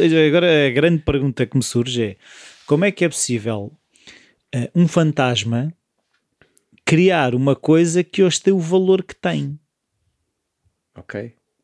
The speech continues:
Speaker 2: Tocas num ponto, eh, interessante. A questão é que tam-, eh, temos que analisar as coisas à, à, à história e ir olhar em cada momento e perceber, eh, como é que estávamos.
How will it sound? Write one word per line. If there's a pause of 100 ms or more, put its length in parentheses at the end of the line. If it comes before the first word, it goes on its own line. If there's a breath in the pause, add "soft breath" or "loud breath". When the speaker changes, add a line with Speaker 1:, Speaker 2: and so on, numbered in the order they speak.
(420)
Speaker 2:
Tocas
num
ponto,
eh,
interessante. (320 loud breath)
A
questão
é
que
tam-,
eh,
temos
que
analisar
as
coisas
à,
à,
à
história (580 soft breath)
e
ir
olhar
em
cada
momento (140)
e
perceber,
eh, (120)
como
é
que
estávamos.